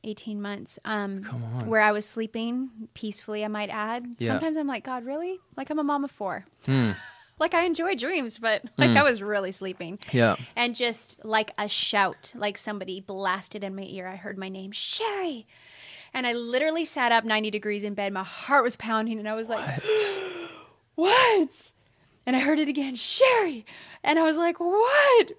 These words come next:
Speaker 1: What's going on?" You know?
Speaker 2: Oh my gosh.
Speaker 1: Chet's sleeping just out like a rock.
Speaker 2: Right.
Speaker 1: And Chet always wakes up if I have a night scare.
Speaker 2: Okay.
Speaker 1: And he always, so, so he puts a hand on me,
Speaker 2: Yeah.
Speaker 1: comforts me. So whatever was happening was just for me and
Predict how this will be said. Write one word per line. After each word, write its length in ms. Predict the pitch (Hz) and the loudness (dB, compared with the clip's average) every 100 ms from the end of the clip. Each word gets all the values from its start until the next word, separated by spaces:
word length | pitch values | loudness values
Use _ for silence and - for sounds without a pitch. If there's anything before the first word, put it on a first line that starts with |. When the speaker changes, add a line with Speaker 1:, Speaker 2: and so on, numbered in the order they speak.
| - | -2
Speaker 1:
What's 300 | 392 466 - | 0 0 -2
going 340 | 392 330 339 | 2 4 4
on?" 360 | 359 427 440 381 | 8 8 8 6
You 80 | 339 | 6
know? 300 | 370 453 508 - | 6 4 2 -4
Speaker 2:
Oh 200 | 131 131 123 | -2 0 0
my 200 | 120 110 | 0 -2
gosh. 300 | 110 113 117 | -2 -2 0
Speaker 1:
Chet's 200 | 262 - | 0 0
sleeping 480 | - 214 208 180 185 | -2 -4 -6 -12 -10
just 220 | 180 - - | -10 -12 -4
out 220 | 190 180 | -2 -2
like 140 | 117 196 | -6 -8
a 60 | |
rock. 260 | 151 82 - | -8 -8 -2
Speaker 2:
Right. 240 | 117 104 | 2 4
Speaker 1:
And 40 | 101 | 2
Chet 180 | 330 - | 0 -2
always 260 | 247 233 | -4 -4
wakes 180 | 214 208 | -8 -10
up 140 | 202 | -12
if 160 | 208 202 | -12 -10
I 80 | 214 | -10
have 220 | 202 208 | -8 -8
a 80 | 202 | -8
night 400 | 196 196 - - _ - | -8 -10 -14 -20 _ -12
scare. 520 | - - 233 254 277 | -12 -10 -10 -8 -4
Speaker 2:
Okay. 220 | 233 226 | -2 0
Speaker 1:
And 80 | 202 | -2
he 140 | 214 202 | -4 -8
always, 240 | 214 202 208 | -10 -10 -10
so, 360 | - 233 - - _ - | -8 -8 -8 -14 _ -10
so 360 | - 262 226 - _ _ - | -6 -4 -6 -10 _ _ -14
he 140 | 233 | -10
puts 200 | 220 214 | -8 -8
a 20 | |
hand 260 | 208 202 196 | -8 -8 -6
on 160 | 185 | -8
me, 200 | 190 185 180 | -8 -10 -6
Speaker 2:
Yeah. 160 | 107 98 | -2 0
Speaker 1:
comforts 180 | - - | 0 -6
me. 140 | 208 | -12
So 400 | - 220 202 175 _ | -10 -8 -8 -10 _
whatever 400 | 220 226 294 359 | -4 0 0 0
was 140 | 359 - | -2 -4
happening 720 | - 233 220 190 165 190 196 - | -4 -4 -4 -10 -12 -14 -18 -12
was 220 | 196 190 | -12 -12
just 360 | - 208 - - | -14 -14 -14 -12
for 120 | 202 | -10
me 240 | 190 175 | -10 -12
and 220 | 185 190 | -14 -16